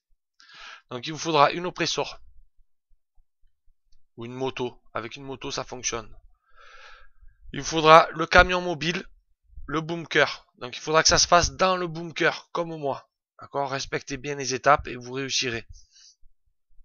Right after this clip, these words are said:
Donc là, je vais rentrer dans mon bunker et je vais aller préparer une activité récente. Donc, vous savez, vous, vous allez sur, euh, profil, vous allez sur l'activité récente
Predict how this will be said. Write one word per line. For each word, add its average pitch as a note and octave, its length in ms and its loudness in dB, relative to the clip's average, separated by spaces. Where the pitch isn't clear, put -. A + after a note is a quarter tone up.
Donc D#3 260 -6
là, D#3+ 400 4
je B2+ 140 -10
vais C#3 60 -2
rentrer D#3 280 -2
dans D#3+ 100 0
mon D#3 140 -8
bunker D#3 720 4
et C#3+ 120 -4
je C3 80 -6
vais D#3 140 -2
aller D3+ 200 2
préparer D#3+ 600 0
une D3+ 120 -10
activité D#3 720 -2
récente. C#3+ 720 0
Donc, A#2 180 -16
vous - 140 -10
savez, C#3 260 -4
vous, A#2 360 -14
vous A2 120 -8
allez B2 160 -4
sur, A#2+ 300 -8
euh, A2 380 -4
profil, E3 520 -8
vous A2+ 60 -4
allez A#2 120 0
sur C3 160 -4
l'activité C#3 480 -4
récente C3+ 480 0